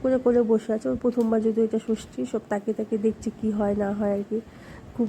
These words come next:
মানে, আহ, কৌতূহলে নিয়ে দেখছে আর কি। মুডটা দেখো একদম অফ,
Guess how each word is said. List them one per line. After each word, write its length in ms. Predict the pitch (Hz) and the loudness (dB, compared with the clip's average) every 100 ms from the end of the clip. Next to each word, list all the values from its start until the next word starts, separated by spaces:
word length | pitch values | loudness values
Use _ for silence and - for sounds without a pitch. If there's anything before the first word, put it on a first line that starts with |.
| - | 2
মানে, 340 | 220 214 214 | 2 6 6
আহ, 340 | 220 - 220 208 - | 4 0 -2 -2 2
কৌতূহলে 640 | 233 233 226 220 220 226 - - - - | 2 4 4 4 4 2 -2 -18 -14 -2
নিয়ে 200 | 226 226 | 2 4
দেখছে 420 | 214 214 - - | 4 2 0 -2
আর 100 | 208 208 | -2 0
কি। 60 | |
মুডটা 420 | 269 254 226 - 220 | 0 2 0 -2 -2
দেখো 220 | 208 208 | -2 -2
একদম 340 | 208 202 240 | -4 -2 0
অফ, 120 | 247 | 0